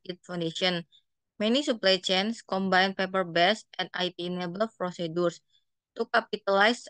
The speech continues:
on connectivity, system integration, and the information producing capabilities of smart components. A genuine, uh, digital supply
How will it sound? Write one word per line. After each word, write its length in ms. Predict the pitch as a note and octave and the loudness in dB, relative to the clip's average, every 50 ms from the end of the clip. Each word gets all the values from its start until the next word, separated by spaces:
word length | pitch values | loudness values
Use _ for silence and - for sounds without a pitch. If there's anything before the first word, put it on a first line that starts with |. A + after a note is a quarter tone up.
| - - | -14 -8
on 560 | - F#3 F#3+ F#3+ F#3+ F#3+ F#3+ F#3+ F#3+ F#3+ F#3+ - | -6 -4 -2 -2 -2 -2 -2 -2 -2 -4 -4 -4
connectivity, 880 | - F#3+ F#3+ F#3+ F#3 F#3 _ F#3+ F#3 G#3 A3 A3 A3 A3 G#3+ A3 A3 | -4 -4 -4 -4 -6 -8 _ -8 -4 -4 -4 -2 0 4 6 6 6
system 380 | G#3+ G#3+ G3 - - F#3 E3 F#3 | 4 2 -4 -6 -8 -8 -8 -6
integration, 720 | F3+ F#3 E3+ E3 F3+ F#3+ G#3+ G#3+ - A3 G#3+ G#3+ G#3+ G#3 - - | -6 -6 -4 -2 -2 -2 -2 0 0 0 0 0 -2 -4 -6 -8
and 160 | F#3+ F#3 E3+ | -8 -6 -4
the 60 | - | -4
information 560 | F3+ F#3 - F#3+ F3+ F#3 F#3+ F#3+ - A#3+ C4 B3+ | -4 -6 -6 -6 -6 -4 -4 -4 -4 -6 -6 -4
producing 440 | - G#3 F#3+ F3+ F#3+ - G3+ G3+ | -2 -4 -4 -4 -6 -6 -8 -6
capabilities 680 | G3+ F#3 F3 F3 F3 E3+ F3 F3+ F3+ F#3 - - A#3 - - | -4 -4 -4 -4 -4 -4 -4 -4 -4 -4 -6 -8 -10 -6 -6
of 120 | - F3 - | -6 -6 -6
smart 360 | - - - G3 G#3 G#3+ A3 - | -10 -6 -2 -2 -2 -2 -2 -6
components. 640 | G#3 F3 F3 - D#3+ E3+ F3 E3+ E3+ E3+ - _ _ _ _ _ _ _ _ _ _ _ _ _ _ _ - | -10 -8 -6 -4 -4 -2 -2 -2 -4 -4 -8 _ _ _ _ _ _ _ _ _ _ _ _ _ _ _ -2
A 100 | G3+ G3+ | -2 -2
genuine, 560 | F#3 E3+ G3 G3+ G3+ G3+ G#3 A#3+ C#4+ D#4 C#4+ - - | 0 2 2 2 2 2 2 0 0 -2 -4 -2 0
uh, 160 | G#3 G3 F#3+ | 0 0 0
digital 800 | F3+ F3+ F3+ F3+ E3+ E3+ F#3+ F#3+ - - G3 F#3+ F#3+ F#3+ F#3+ G3 | -4 -6 -6 -6 -2 -2 -4 0 4 6 6 8 8 6 4 2
supply 320 | - G3 - - F#3 F3+ | 0 -4 -4 -2 -2 -2